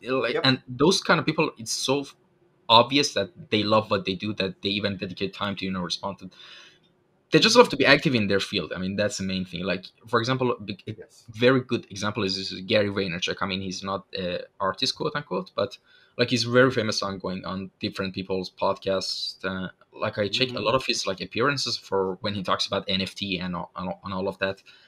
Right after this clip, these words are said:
Speaker 1: He, like, he went on this guy's podcast, which he had, like, twenty subscribers, and, you know, like, it, when there, when there's passion involved, like, people just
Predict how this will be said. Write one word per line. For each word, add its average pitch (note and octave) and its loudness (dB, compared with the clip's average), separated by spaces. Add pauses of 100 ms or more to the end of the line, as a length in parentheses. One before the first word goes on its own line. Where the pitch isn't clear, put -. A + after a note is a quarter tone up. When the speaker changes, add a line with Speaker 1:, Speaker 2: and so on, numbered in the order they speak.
(720)
Speaker 1:
He, C4 -2
like, A#2+ 2 (160)
he B2 0
went C#3 0
on A2 2
this G#2 0
guy's G#2+ 4
podcast, A2 2
which F#2+ -4
he G#2 -6
had, G2 2
like, F#2 -2
twenty F2+ -6
subscribers, F#2 -2
and, F2 -10 (960)
you C#3+ 0
know, F3 4 (340)
like, D#3+ 4
it, E3+ -2 (140)
when D#3+ 6
there, D#3+ 8
when C#3 4
there's C#3 2
passion G#3 2
involved, C#3+ 6
like, C3 4 (1040)
people E3+ 2
just - -2